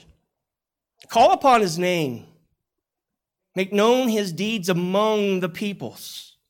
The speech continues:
Sing to him, sing praises to him, speak of all his wonders. Glory in his holy name. Let the heart of those who seek the Lord be glad. Seek the Lord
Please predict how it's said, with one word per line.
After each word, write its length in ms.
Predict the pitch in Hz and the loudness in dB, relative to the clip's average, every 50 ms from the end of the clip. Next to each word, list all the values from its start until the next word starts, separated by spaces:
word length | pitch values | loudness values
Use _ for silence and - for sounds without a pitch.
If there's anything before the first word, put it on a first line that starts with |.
| _ _ _ _ _ _ _ _ _ _ _ _ | _ _ _ _ _ _ _ _ _ _ _ _
Sing 440 | - - - - 220 233 320 381 349 | -8 -6 -4 -2 -2 -2 -2 -2 0
to 100 | 294 208 | 0 0
him, 260 | 175 165 156 156 151 | 2 2 0 -2 -2
sing 260 | - - 247 247 247 | -4 -4 -2 -2 -4
praises 460 | 247 - 247 247 311 359 349 311 226 - | -2 0 -2 0 0 -2 -4 -6 -6 -4
to 100 | 220 190 | -2 -2
him, 160 | 170 180 175 | -2 -2 -2
speak 500 | - - - - - 240 262 302 302 - | -4 -6 -8 -8 -6 -4 -4 -4 -2 -4
of 140 | 226 170 196 | -2 0 4
all 220 | 208 247 294 285 | 4 4 4 4
his 200 | 240 240 226 180 | 2 0 -2 -2
wonders. 800 | 185 190 220 247 262 233 170 139 120 - - - - - - - _ _ _ _ _ _ _ _ _ _ _ - - | -2 -2 0 0 0 -2 -4 -4 -4 -6 -10 -8 -8 -10 -10 -14 _ _ _ _ _ _ _ _ _ _ _ -10 -2
Glory 480 | 170 190 220 269 302 311 302 285 254 | 2 4 6 6 6 6 4 2 0
in 80 | 240 233 | 0 2
his 160 | 220 196 170 | 0 0 -2
holy 420 | - - - 220 240 240 233 220 202 | -4 -4 0 0 0 2 2 0 2
name. 480 | 208 208 208 190 156 135 117 110 - _ _ _ _ _ _ _ _ _ _ _ _ _ _ _ _ _ _ _ - | 2 2 0 0 -2 -4 -6 -10 -16 _ _ _ _ _ _ _ _ _ _ _ _ _ _ _ _ _ _ _ -16
Let 140 | 151 160 165 | -14 -8 -6
the 60 | 156 | -2
heart 240 | 165 190 202 202 190 | 2 2 2 2 2
of 60 | 175 | 2
those 300 | 180 185 202 208 196 - | 2 2 2 0 -2 -4
who 60 | 180 | -6
seek 320 | 160 - - 214 208 214 | -6 -6 -6 -6 -6 -6
the 60 | 196 185 | -6 -4
Lord 220 | 185 196 208 185 | -2 -2 -2 -2
be 120 | 180 214 | -4 -6
glad. 420 | - 202 208 208 208 196 175 165 - | -4 0 4 4 6 6 4 2 0
Seek 340 | - - - 240 220 214 - | -2 -2 -2 -2 -4 -6 -6
the 60 | 226 | -4
Lord 340 | 208 208 214 220 220 220 | 0 2 2 2 2 0